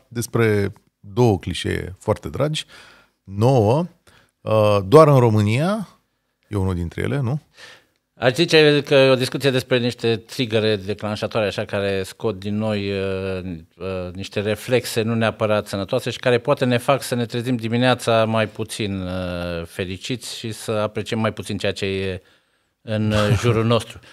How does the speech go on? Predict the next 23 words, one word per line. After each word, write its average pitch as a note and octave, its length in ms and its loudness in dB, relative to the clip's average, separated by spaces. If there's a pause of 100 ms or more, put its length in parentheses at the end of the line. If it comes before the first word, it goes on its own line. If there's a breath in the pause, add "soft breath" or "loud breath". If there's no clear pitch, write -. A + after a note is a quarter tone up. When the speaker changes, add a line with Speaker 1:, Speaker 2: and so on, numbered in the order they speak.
(140 loud breath)
Speaker 1:
Da. G#2 120 -2
Speaker 2:
Iar, G#2 180 2
uh, G2+ 240 2
pentru A2+ 260 -2
mine B2 300 6
asta A2+ 340 4
că, G2+ 300 -2
băi, G2+ 180 -2
doar A2+ 200 4
în A2 140 2
România G2+ 840 0
și F#2 600 -8
lumea G#2 220 -2
de G2+ 100 -2
astăzi G#2+ 320 -2
nu G#2 60 -6
mai G2 160 -2
este G2 200 -8
ceea F2+ 520 -4
ce - 140 -8
era F#2 200 -4
odată, A2 480 0
sunt G#2 540 -8